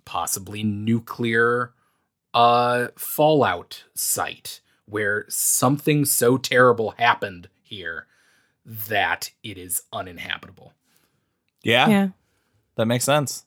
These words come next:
Speaker 2: Now, Flag puts this sand in, mixes it in wine, takes it to Roland, and this is all we get of this part of the story. We'll get back to it, but we get this snippet because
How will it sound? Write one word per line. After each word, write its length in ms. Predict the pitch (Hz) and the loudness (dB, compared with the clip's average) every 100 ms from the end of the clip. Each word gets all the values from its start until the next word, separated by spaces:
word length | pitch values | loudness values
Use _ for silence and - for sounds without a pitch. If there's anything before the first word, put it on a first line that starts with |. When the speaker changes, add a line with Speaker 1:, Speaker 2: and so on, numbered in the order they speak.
| _ - | _ -2
Speaker 2:
Now, 160 | 151 127 | 2 2
Flag 640 | - 131 143 143 139 143 - _ _ _ _ | 2 4 6 6 4 0 -4 _ _ _ _
puts 280 | - 135 - | 0 2 2
this 200 | 139 127 | 2 4
sand 760 | - 139 139 139 139 135 135 - _ _ _ _ - | 4 6 6 6 4 2 -2 -8 _ _ _ _ 0
in, 240 | 123 117 | 2 4
mixes 360 | 139 - 135 135 | 2 2 0 0
it 100 | 147 | 0
in 160 | 131 | 2
wine, 400 | 120 117 117 113 107 | 4 4 4 0 -2
takes 300 | 131 120 - | -2 -2 -4
it 80 | |
to 120 | - 107 | -8 -2
Roland, 600 | 107 104 101 98 101 - _ - _ | 0 0 -2 -4 -8 -12 _ -20 _
and 640 | 127 117 113 107 104 101 - - _ _ _ - | 0 2 2 2 0 -4 -6 -10 _ _ _ -12
this 360 | 117 151 160 | 0 2 4
is 140 | 185 147 | 2 2
all 320 | 170 156 143 | 4 4 6
we 120 | 127 | 2
get 280 | 101 117 - | 2 0 0
of 160 | 117 113 | -2 -4
this 160 | 110 | -4
part 220 | - 113 107 | -2 0 0
of 60 | |
the 60 | 101 | -2
story. 260 | 110 104 | -2 0
We'll 140 | 117 170 | 2 4
get 200 | - 131 | 4 4
back 280 | 170 185 - | 2 2 -2
to 240 | - 101 | -2 0
it, 180 | 90 - | 0 0
but 260 | 120 - 117 | -2 -2 -4
we 100 | 127 | 0
get 200 | 165 - | 0 0
this 160 | 147 - | 0 0
snippet 440 | - 101 104 - | -2 -2 -2 -4
because 520 | 107 - 104 98 - | -8 -2 -2 -2 -6